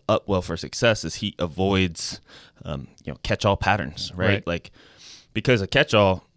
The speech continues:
Speaker 1: you know, there's a chance you're missing something. There's some invariant that you don't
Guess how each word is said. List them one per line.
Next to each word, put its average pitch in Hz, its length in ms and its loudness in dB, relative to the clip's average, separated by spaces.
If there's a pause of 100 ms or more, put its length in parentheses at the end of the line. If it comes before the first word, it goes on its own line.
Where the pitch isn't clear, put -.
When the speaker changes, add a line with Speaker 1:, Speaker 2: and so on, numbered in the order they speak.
(120)
Speaker 1:
you 92 100 -10
know, 82 180 -14
there's - 500 0 (480)
a 104 100 -2
chance 123 340 0
you're 90 100 0
missing 92 360 -2
something. - 440 -8
There's 90 180 -4
some 104 340 4
invariant 90 640 0
that 82 240 0 (480)
you 101 240 0
don't 104 320 2